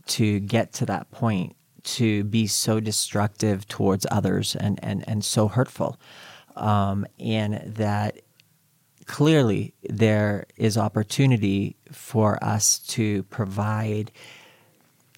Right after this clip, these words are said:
I think, within our daily living, uh, you know, are these, are these dinner table conversations? Uh, you know, is this something that we learn in our school environments?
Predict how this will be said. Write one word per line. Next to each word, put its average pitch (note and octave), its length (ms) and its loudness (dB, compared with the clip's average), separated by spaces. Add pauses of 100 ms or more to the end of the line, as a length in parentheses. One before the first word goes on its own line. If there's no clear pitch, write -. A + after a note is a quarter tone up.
(300)
I G#2+ 140 0
think, A#2 300 0
within A2 520 4 (160)
our G2+ 720 2 (240)
daily G2 380 2
living, C3+ 640 2 (200)
uh, G#2 540 -4 (260)
you A#2 200 0
know, G#2 280 0
are A2 220 4
these, A2 580 4
are G#2+ 200 2
these G#2+ 260 2
dinner A2 320 6
table A#2 400 4
conversations? A#2 1300 2
Uh, F#2 40 -4
you G#2 180 2
know, G2+ 160 6
is G#2 120 4
this A2 120 4
something G#2+ 520 4
that G#2 340 4 (180)
we G#2+ 160 4
learn G#2+ 380 6
in G2+ 240 4
our G2 180 4
school C#3+ 420 6
environments? B2+ 800 6